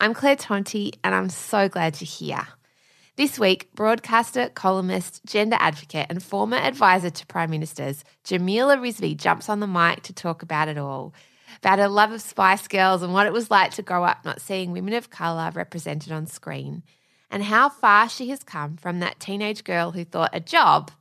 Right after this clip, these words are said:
and a boyfriend were the path to making it. Jam's story of how she felt becoming a mum will surprise you. She also speaks openly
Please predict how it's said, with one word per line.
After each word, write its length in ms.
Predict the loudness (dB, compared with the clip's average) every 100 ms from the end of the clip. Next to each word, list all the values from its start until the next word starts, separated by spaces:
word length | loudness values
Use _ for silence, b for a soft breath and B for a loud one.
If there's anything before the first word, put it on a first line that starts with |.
| _
and 140 | -8 -8
a 40 |
boyfriend 840 | -4 2 2 2 0 0 -4 -10 -20 _
were 120 | 0
the 80 | 0
path 400 | 2 4 4 0
to 40 | -4
making 400 | -2 -2 -6 -10
it. 320 | -10 -14 -20 _ _ _ _
Jam's 340 | 4 4 4 -4
story 440 | -2 0 2 0
of 100 | -4
how 260 | 0 2 2
she 180 | 0 -6
felt 460 | 0 2 2 -4
becoming 460 | -10 -4 -2 -2 -2
a 20 |
mum 480 | -4 -4 -6 -8 -14 _
will 140 | -10
surprise 600 | -8 -10 -4 -2 -2 -4 -12
you. 120 | -16 -20 _ _ _ _ _ -8
She 200 | 2 4
also 240 | 6 2
speaks 360 | 2 2 2 0 2
openly 640 | 4 4 -2 0 0 0